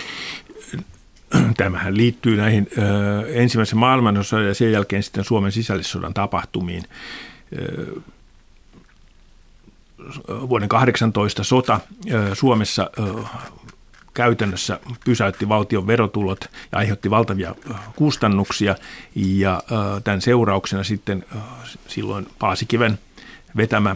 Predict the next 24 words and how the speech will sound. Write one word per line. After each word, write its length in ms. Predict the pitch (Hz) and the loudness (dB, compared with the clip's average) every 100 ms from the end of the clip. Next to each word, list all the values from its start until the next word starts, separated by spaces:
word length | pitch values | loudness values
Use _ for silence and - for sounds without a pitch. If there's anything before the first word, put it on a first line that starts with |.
| 104 | -6
Suomen 300 | - 123 107 | 0 2 4
hallitus 420 | 110 120 101 101 107 | 4 4 2 0 -2
joutui 220 | 98 117 | -2 -4
turvautumaan 500 | 107 101 104 104 104 | -4 -4 -4 -2 4
voimaperäiseen, 760 | 127 117 101 95 90 98 87 - - - | 4 4 0 -4 -6 -6 -6 -10 -20 -20
ö, 240 | - - 101 98 - 107 110 110 | -16 -10 -8 -8 -10 -12 -8 -2
setelirahoitukseen, 840 | 110 104 107 92 - - - 92 | 0 0 -4 -6 -6 -8 -6 -4
eli 120 | 107 | 0
lainanottoon 500 | 110 101 92 - 98 | 2 2 0 -4 -4
Suomen 280 | 123 107 101 | 0 0 0
Pankista 380 | 98 98 92 101 | -2 -4 -4 0
juoksevien 460 | 113 98 98 98 | 0 0 -4 -4
menojen 320 | 101 101 82 - - - - - | -4 -4 -6 -12 -16 -20 -12 0
peittämiseksi. 760 | 117 107 98 95 95 90 - | 0 0 -4 -4 -6 -6 -6
Ja, 120 | 95 - - - - - - | -6 -8 -14 -18 -18 -20 -12
ö, 340 | - - - - - - _ _ - | -10 -8 -8 -10 -16 -20 _ _ -8
tämä 160 | 87 | -6
aiheutti 420 | 87 101 113 - | -4 -2 -2 0
sitten 360 | 113 120 123 113 - 110 120 - | -2 2 2 0 -4 -10 -10 -4
markan 360 | 123 131 117 117 | 2 2 4 2
arvon 320 | 110 110 107 - | 2 2 -2 -4
sukeltamisen 600 | - 135 107 101 101 107 | 0 2 2 0 -2 0
valuuttamarkkinoilla, 920 | 113 135 120 104 101 101 101 98 98 101 | 2 4 2 0 0 0 -4 -4 -4 -4
jolloin 260 | 104 101 | -4 -4